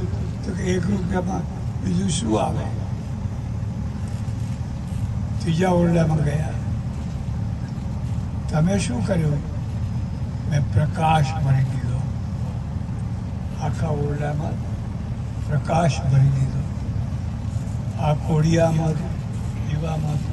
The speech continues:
પ્રકાશ નીકળે. આખો ઓરડો ભરાઈ ગયો છે. સયાજી રાવે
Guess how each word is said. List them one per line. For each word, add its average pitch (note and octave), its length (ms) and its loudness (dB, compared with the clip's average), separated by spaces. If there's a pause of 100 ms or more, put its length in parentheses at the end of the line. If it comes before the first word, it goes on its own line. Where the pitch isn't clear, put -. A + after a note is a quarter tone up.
(680)
પ્રકાશ E3+ 520 0
નીકળે. - 1300 -4
આખો E3 280 -2
ઓરડો D#3+ 520 2
ભરાઈ D3 280 0
ગયો - 240 -2
છે. - 220 -4 (2250)
સયાજી D3 500 4
રાવે C#3+ 440 4